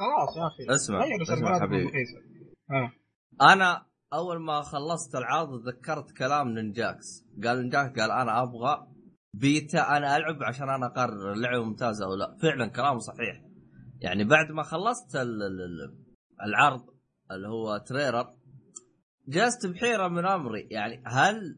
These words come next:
Speaker 2: هو ممتاز أو لا؟ أجلس، أجلس يعني أعطي أشياء إيجابية وبنفس الوقت أعطي أشياء سلبية. يعني مثلًا من الأشياء الج-، الإيجابية اللعب كان ممتاز وسلس وكل شيء.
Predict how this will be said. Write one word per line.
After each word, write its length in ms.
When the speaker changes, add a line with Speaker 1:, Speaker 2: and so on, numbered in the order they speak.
Speaker 2:
هو 320
ممتاز 880
أو 180
لا؟ 280
أجلس، 400
أجلس 520
يعني 400
أعطي 680
أشياء 320
إيجابية 640
وبنفس 440
الوقت 360
أعطي 280
أشياء 220
سلبية. 520
يعني 200
مثلًا 220
من 80
الأشياء 300
الج-، 180
الإيجابية 1040
اللعب 540
كان 320
ممتاز 760
وسلس 520
وكل 180
شيء. 380